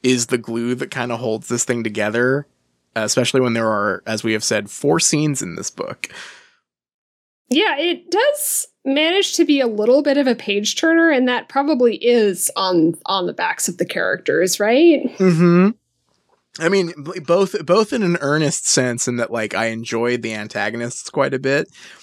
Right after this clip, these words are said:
Speaker 1: and then also in, like, a, a,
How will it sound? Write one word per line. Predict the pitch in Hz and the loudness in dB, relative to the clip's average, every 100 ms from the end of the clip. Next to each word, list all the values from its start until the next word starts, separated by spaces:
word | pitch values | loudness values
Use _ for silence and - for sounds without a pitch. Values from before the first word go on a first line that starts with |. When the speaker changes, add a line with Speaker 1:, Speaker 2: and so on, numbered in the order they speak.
| _ _ - | _ _ -6
Speaker 1:
and | 143 | -2
then | 151 | 0
also | 151 165 175 | 2 2 2
in, | 151 143 | 2 0
like, | 127 120 - - | -4 -6 -8 -8
a, | 123 120 117 | -4 -4 -2
a, | 120 113 117 113 113 | -2 -2 -4 -4 -4